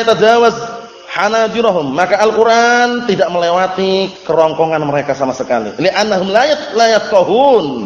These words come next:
Dikarenakan mereka tidak memahaminya, la yafqahuna wa la ya'lamuna, dan mereka tidak mengetahuinya, fala budda min umur.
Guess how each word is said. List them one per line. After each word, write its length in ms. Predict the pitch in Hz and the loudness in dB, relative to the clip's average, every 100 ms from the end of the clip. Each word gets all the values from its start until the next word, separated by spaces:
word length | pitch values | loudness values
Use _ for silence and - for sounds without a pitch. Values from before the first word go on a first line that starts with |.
| - - - - - - | -10 -16 -20 -20 -14 -6
Dikarenakan 400 | 185 220 214 226 | 0 0 0 -2
mereka 240 | 220 220 | -2 0
tidak 160 | 220 214 | 0 0
memahaminya, 720 | 214 202 254 233 143 - 147 | 0 0 -2 -4 -6 -6 -2
la 80 | 196 | -2
yafqahuna 720 | 196 175 196 226 - - - | 0 0 2 0 -2 -6 -2
wa 140 | 151 | 0
la 120 | 202 240 | 2 2
ya'lamuna, 800 | 240 233 240 269 285 190 - - | 2 0 0 2 0 0 -4 -2
dan 80 | 214 | 2
mereka 240 | 214 220 | 2 2
tidak 160 | 214 208 | 0 0
mengetahuinya, 560 | 202 220 226 208 165 | 0 0 0 0 0
fala 240 | 180 180 170 | 0 2 2
budda 320 | 240 185 208 | 0 0 0
min 160 | 196 196 | 0 -2
umur. 1200 | 180 175 180 190 196 202 208 220 220 185 - - | -2 2 2 4 4 4 4 4 2 0 -4 -8